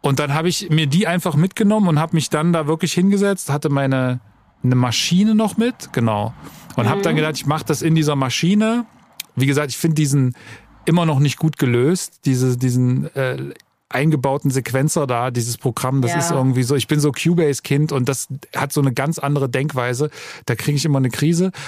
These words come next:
Speaker 1: aber, ähm, um da mal so, so einen Loop zu bauen, ja, und alles übereinander
Speaker 2: Mhm.
Speaker 1: zu schichten und zu sagen, gut, das sind jetzt alle Elemente, dafür ist es eigentlich ganz geil, weil's halt so ein, so ein, so ein M-P-C-Feeling hat, so einen richtigen, ich sample jetzt
Speaker 2: Ja.
Speaker 1: was und nicht, ich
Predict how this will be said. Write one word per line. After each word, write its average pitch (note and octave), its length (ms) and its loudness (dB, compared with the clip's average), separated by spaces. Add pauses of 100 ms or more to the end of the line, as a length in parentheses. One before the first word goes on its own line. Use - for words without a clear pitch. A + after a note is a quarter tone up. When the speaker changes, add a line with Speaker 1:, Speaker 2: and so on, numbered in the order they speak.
(160)
Speaker 1:
aber, C#3 480 -2
ähm, C3+ 300 -2
um E3+ 180 4
da D#3 140 2
mal C3+ 260 0
so, B2 320 0 (420)
so B2 120 0
einen A#2 80 2
Loop G3+ 280 2
zu F3+ 140 -2
bauen, A2 340 0
ja, D#3+ 220 0
und C#3 260 -2
alles D#3 280 -2
übereinander D#3+ 420 0
Speaker 2:
Mhm. G3+ 60 -2
Speaker 1:
zu F3+ 100 -2
schichten D#3 480 0
und C3 160 0
zu C#3+ 80 0
sagen, C#3 240 0
gut, D3 240 0
das D3 160 -2
sind E3 80 2
jetzt D3+ 140 -2
alle C#3+ 180 0
Elemente, C3+ 500 0 (580)
dafür G#3 300 -2
ist G#3+ 140 0
es G3+ 140 -6
eigentlich F3+ 340 0
ganz C3 240 -2
geil, E3+ 400 0
weil's D3 300 -2
halt E3 180 -2
so D#3 140 0
ein, C#3+ 240 2
so C3 100 2
ein, C3 240 2
so A#2 140 0
ein C3+ 120 0 (100)
M-P-C-Feeling C#3+ 960 0
hat, A2+ 160 -2
so A#2+ 100 -2
einen A#2+ 80 2
richtigen, C#3+ 400 0
ich D3 220 -4
sample D#3 340 0
jetzt A2+ 300 0
Speaker 2:
Ja. A#2+ 80 0
Speaker 1:
was C3+ 160 -2
und A#2+ 180 0
nicht, C#3+ 300 0
ich C#3 180 -2